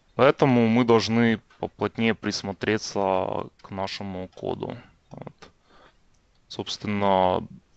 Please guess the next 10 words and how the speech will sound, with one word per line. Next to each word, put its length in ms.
мы 220
видим, 340
что 580
у 60
нас, 440
а, 320
щас. 600
Щас 300
еще 240
раз 160